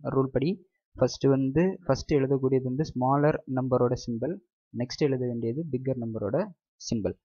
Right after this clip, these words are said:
First டென்னோட symbol என்ன? X. And ஹண்ட்ரடோட symbol C. So X C போட்டாச்சு. And அடுத்தது பாருங்க, அடுத்த number என்ன? இப்ப, இப்ப வந்து நம்ம நைன்ட்டிக்கு முடிச்சாச்சு.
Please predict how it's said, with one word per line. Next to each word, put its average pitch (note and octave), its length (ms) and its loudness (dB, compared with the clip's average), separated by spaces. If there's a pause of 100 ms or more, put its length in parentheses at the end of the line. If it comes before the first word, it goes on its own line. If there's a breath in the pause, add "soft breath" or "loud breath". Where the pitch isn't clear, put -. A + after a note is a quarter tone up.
(240)
First A#2+ 240 -2
டென்னோட C#3+ 360 2
symbol B2+ 280 -2
என்ன? B2 160 -2 (500)
X. - 360 -6 (800)
And A2 300 -8 (320)
ஹண்ட்ரடோட C#3 460 4 (340)
symbol C3 420 0 (340)
C. - 220 -4 (600)
So A#2 120 -2 (120)
X A#2+ 340 -2
C - 260 -4
போட்டாச்சு. G#2+ 460 -2 (420)
And G#2+ 160 -4
அடுத்தது C3+ 360 8
பாருங்க, A2+ 320 6 (140)
அடுத்த - 280 4
number B2 300 4
என்ன? A2+ 140 0 (120)
இப்ப, C3+ 200 0
இப்ப C3+ 160 4
வந்து C#3+ 160 2
நம்ம C#3 220 2
நைன்ட்டிக்கு D3 460 4
முடிச்சாச்சு. B2+ 500 2